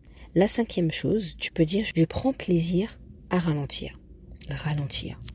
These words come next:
Enfin, ce mot. Au lieu de courir, on ralentit. Pourquoi ? Bah, c'est pareil.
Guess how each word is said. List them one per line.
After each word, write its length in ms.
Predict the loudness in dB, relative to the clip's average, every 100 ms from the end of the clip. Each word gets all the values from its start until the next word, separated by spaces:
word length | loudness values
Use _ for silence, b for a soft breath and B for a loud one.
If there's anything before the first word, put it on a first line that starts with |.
| -2
Enfin, 400 | 0 0 -2 -6 -8 -16 -8
ce 220 | 2 4
mot. 240 | 6 4 B B B B B B B -20 -20 -4
Au 100 | 4
lieu 100 | 6
de 100 | 6
courir, 500 | 2 2 2 2 -2 -8 2
on 80 | 2
ralentit. 560 | 4 0 -2 -4 -6 -12 -12
Pourquoi ? 420 | -4 -4 -4 -8 -10 -10
Bah, 160 | -4 -4
c'est 140 | -4
pareil. 400 | -4 -2 -2 -2